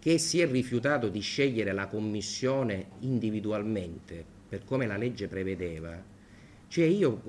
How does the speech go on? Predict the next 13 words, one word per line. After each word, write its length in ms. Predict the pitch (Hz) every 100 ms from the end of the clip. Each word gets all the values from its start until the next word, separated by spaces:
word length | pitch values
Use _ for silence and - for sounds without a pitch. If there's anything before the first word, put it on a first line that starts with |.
| - 104
parliamoci 480 | 101 120 143 160 160
chiaramente, 640 | 175 160 143 98 85 98 101
potevo 360 | 147 180 127
scegliermi 680 | 98 - 147 123 95 90 95
tutti 260 | 139 135 107
i 60 |
componenti 500 | 110 113 156 175 -
della 240 | 107 104 95
commissione, 500 | 90 82 - 82 78
se 120 | 104
me 160 | 113
lo 100 | 120
volevo 480 | 123 117 110 101 92